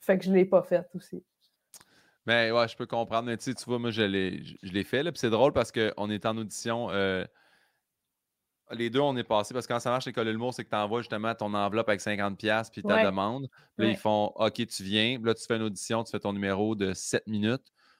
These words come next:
Speaker 2: après ça,
Speaker 1: Comment ça a
Speaker 2: si
Speaker 1: été,
Speaker 2: t'es
Speaker 1: toi ?
Speaker 2: si, ça a super bien été, le, le, la première audition. Puis là, ils m'ont réinvité. Là, ils t'invitent à la deuxième audition. Fait que là, c'est comme le stage. C'est une
Speaker 1: Mhm.
Speaker 2: journée avec, euh, dix autres étudiants. Puis ils font ça sur deux jours différents, fait que c'est deux classes de dix personnes.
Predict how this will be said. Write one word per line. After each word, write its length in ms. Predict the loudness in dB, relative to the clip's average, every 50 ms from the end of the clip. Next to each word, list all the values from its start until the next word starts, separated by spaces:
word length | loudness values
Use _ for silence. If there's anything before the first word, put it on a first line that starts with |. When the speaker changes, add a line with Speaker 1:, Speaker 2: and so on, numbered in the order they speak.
| _ _ 4
Speaker 2:
après 140 | 6 6
ça, 60 | 8 8
Speaker 1:
Comment 140 | 8 6 8
ça 120 | 10 10 10
a 20 |
Speaker 2:
si 60 | 12 12
Speaker 1:
été, 140 | 10 10 10
Speaker 2:
t'es 100 | 10 10
Speaker 1:
toi ? 300 | 8 8 6 6 2 0 -4 -12 _ _ -20 _ _ _ _ -18
Speaker 2:
si, 300 | -12 -6 -4 -4 -4 -4 _ _
ça 200 | 4 10 10 10
a 60 | 10
super 240 | 10 8 8 8 8
bien 120 | 10 8
été, 520 | 6 6 6 6 6 6 6 4 2 0 -2
le, 180 | 2 4 6 6
le, 220 | 8 8 6 6
la 140 | 6 4 4 6
première 260 | 6 4 6 6 4
audition. 380 | 2 0 0 0 2 2 2
Puis 140 | 4 4 2
là, 40 | 2
ils 140 | 2 0 -2
m'ont 160 | -2 -2 -2
réinvité. 640 | 0 0 0 0 0 -2 -4 -6 -2 -2 0 0 0 -2
Là, 80 | -2 -4
ils 40 | -2
t'invitent 260 | 0 0 0 2 2
à 20 | 2
la 40 | 2
deuxième 260 | 2 0 -4 -2 -4
audition. 320 | -4 -6 -6 -4 -4 -4 -4
Fait 120 | -4 -8
que 80 | -6 -4
là, 80 | -6 -4
c'est 100 | -4 -4
comme 140 | -4 -4
le 100 | -2 -4 -6
stage. 600 | -4 0 4 4 6 6 6 4 0 -4 -10 -16 _ _ _ _ _
C'est 320 | -20 -20 -20 -14 -6 -2
une 160 | 2 2 4 4
Speaker 1:
Mhm. 60 | 4
Speaker 2:
journée 420 | 2 0 -2 -2 -2 -4 -2 -2
avec, 320 | -2 -2 -2 -4 -6 -4 -6
euh, 80 | -6
dix 280 | -6 -8 -10 -6 -2 0
autres 180 | 0 0 -2
étudiants. 340 | -6 -8 -6 -2 2 2 2
Puis 120 | 2 0 -2
ils 80 | 0
font 120 | 0 -2 0
ça 120 | 0 -2
sur 260 | -2 -2 -2 -2 -4 -6 _ _ _ _ _ _ _ _ _ _ -6
deux 200 | 2 6 6 6
jours 160 | 8 8 6
différents, 260 | 4 6 4 4 4 4
fait 120 | 2 0
que 60 | -2
c'est 140 | -4 -6 -4
deux 280 | -2 4 4 4 4 6
classes 320 | 6 8 10 10 8 8
de 100 | 4 0
dix 240 | 0 0 -6 -4 0
personnes. 640 | 0 0 0 0 0 0 0 0 0 -4 -8 -10